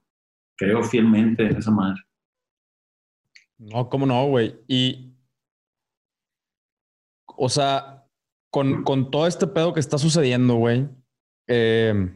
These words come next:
Speaker 2: yo sí creo que, por ejemplo, en, en el, en el tema de las marcas, güey, y, y, o sea, fíjate, porque no, o sea, no, no solamente está, o sea, estamos hablando de la pandemia, estamos hablando de,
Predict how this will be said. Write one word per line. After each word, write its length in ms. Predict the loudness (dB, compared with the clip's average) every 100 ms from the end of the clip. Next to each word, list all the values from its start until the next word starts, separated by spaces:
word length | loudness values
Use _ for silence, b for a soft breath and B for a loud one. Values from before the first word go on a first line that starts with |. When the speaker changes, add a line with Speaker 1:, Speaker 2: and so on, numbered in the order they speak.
| _
Speaker 2:
yo 300 | -10 -2 -2
sí 240 | 0 -2 -2
creo 680 | -2 0 0 -2 -4 -12 -6
que, 680 | 0 2 2 2 0 -4 -10 _ _ _ _
por 140 | -4 -2
ejemplo, 540 | -2 -2 0 0 2
en, 160 | -2 0
en 160 | 0
el, 240 | 0 0 0
en 100 | 0
el 180 | -2
tema 240 | -2 -2 0
de 40 |
las 200 | -2 0
marcas, 480 | 0 0 -2 -2 -2
güey, 220 | -2 -4 -6 _ _ _ _ _ -18 -18 -18 _ _ _ _ _ _ _ _ _ -4
y, 100 | -4 -2 0
y, 160 | 0 0
o 60 | -4
sea, 200 | -4 -2
fíjate, 380 | -2 -2 -4
porque 300 | -4 -4 -2
no, 320 | -2 -2 -6 -10
o 40 |
sea, 120 | -6
no, 240 | -2 0 0
no 160 | -2
solamente 500 | 0 0 0 0 -2
está, 560 | -4 -2 -2 0 -2 -4 -10
o 80 | -6
sea, 80 | -6
estamos 500 | -2 0 0 -2 -2
hablando 340 | -2 0 0 0
de 80 |
la 120 | -2 -4
pandemia, 560 | -2 -2 -2 -6 -10 -20 -20
estamos 360 | -6 -2 0 0
hablando 440 | -2 0 0 2
de, 380 | 2 0 -4